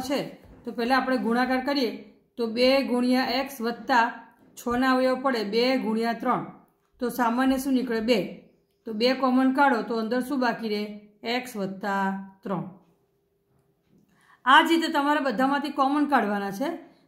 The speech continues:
બીજામાં જુઓ, દસ એક્સ વત્તા પાંચ છે, તો તમને ખબર છે કે અહીંયા પાંચ દુ દસ ને અહીંયા પાંચ, તો પાંચ કોમન નીકળે, તો પાંચ દુ દસ અને એક્સ પણ બાકી છે અહીંયા,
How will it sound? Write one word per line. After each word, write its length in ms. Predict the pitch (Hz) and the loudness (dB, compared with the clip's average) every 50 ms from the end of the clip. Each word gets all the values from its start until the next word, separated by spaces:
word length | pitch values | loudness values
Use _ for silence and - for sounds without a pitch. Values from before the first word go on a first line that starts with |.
| _ _ - | _ _ -4
બીજામાં 440 | 220 254 254 262 294 285 294 294 285 | 0 2 4 4 4 4 4 4 4
જુઓ, 160 | 285 285 254 | 4 4 2
દસ 300 | 220 226 254 269 277 277 - | 2 2 2 2 2 0 -2
એક્સ 200 | 285 285 285 - | -4 -4 -4 -4
વત્તા 300 | 285 269 277 285 277 269 269 | -4 -2 0 2 2 2 2
પાંચ 300 | 277 269 269 277 269 - | 2 0 0 0 -2 -2
છે, 160 | - 294 269 | -2 -2 -2
તો 140 | 262 269 262 | -2 -2 -4
તમને 260 | - 262 254 254 262 | -2 -2 0 0 -2
ખબર 300 | 254 262 269 269 285 269 | -2 -2 -2 -2 0 0
છે 100 | 277 262 | -2 -2
કે 80 | 269 262 | 0 0
અહીંયા 240 | 247 254 254 254 262 | 0 0 0 0 0
પાંચ 240 | 254 247 247 214 | 0 0 0 0
દુ 80 | 247 254 247 | 0 0 0
દસ 280 | 220 247 240 214 - | 0 0 -2 -2 -2
ને 60 | 233 226 | -2 -2
અહીંયા 240 | 233 233 226 233 | -2 -2 -2 -2
પાંચ, 260 | 254 220 175 170 - - - - _ _ _ _ _ _ _ - | -2 -2 -2 -4 -8 -12 -18 -20 _ _ _ _ _ _ _ -12
તો 40 | 240 | -6
પાંચ 320 | - - 247 254 254 254 254 | -2 0 2 2 0 0 -2
કોમન 360 | - 254 240 247 254 254 254 | -2 0 2 4 4 4 4
નીકળે, 240 | 254 247 262 262 277 269 - - - - _ _ _ _ - | 4 4 2 0 -2 -2 -6 -14 -20 -20 _ _ _ _ -4
તો 120 | 240 240 | -4 -4
પાંચ 480 | 233 240 262 247 254 262 269 262 - - 220 | -2 0 2 4 4 4 2 0 -2 -4 -2
દુ 120 | 254 254 247 247 247 | 0 0 2 0 2
દસ 340 | 208 262 277 311 330 320 - - - - _ _ _ _ _ _ - | 2 2 2 2 2 -2 -6 -12 -20 -20 _ _ _ _ _ _ -6
અને 160 | 233 233 240 240 | -6 -4 -2 -2
એક્સ 200 | 240 240 - - | -4 -4 -6 -8
પણ 220 | - 262 254 233 247 | -4 -4 -2 0 -2
બાકી 300 | 240 233 240 269 254 254 | -2 -2 -2 -4 -4 -2
છે 60 | 262 | 0
અહીંયા, 260 | 254 247 254 269 262 | 0 0 0 -2 -6